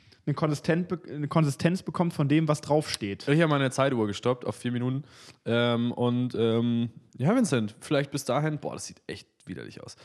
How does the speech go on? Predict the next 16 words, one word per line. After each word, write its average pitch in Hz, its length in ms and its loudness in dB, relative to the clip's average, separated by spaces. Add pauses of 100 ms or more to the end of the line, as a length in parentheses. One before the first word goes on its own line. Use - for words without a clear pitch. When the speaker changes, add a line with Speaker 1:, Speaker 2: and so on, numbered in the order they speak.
(300)
Speaker 2:
Bis 139 160 0
dahin 160 320 4
Speaker 1:
Warum 180 180 6
machen 196 260 4
wir 110 80 0
das 101 160 -6
immer? 104 200 -2
Ich 120 60 2
glaub, 156 200 4
keiner 196 300 4
unserer 170 220 4
Zuschauer, 165 800 4
äh, 139 160 6
Speaker 2:
Appreciated 185 220 6
Speaker 1:
Zuhörer 135 320 8
Speaker 2:
das. - 160 0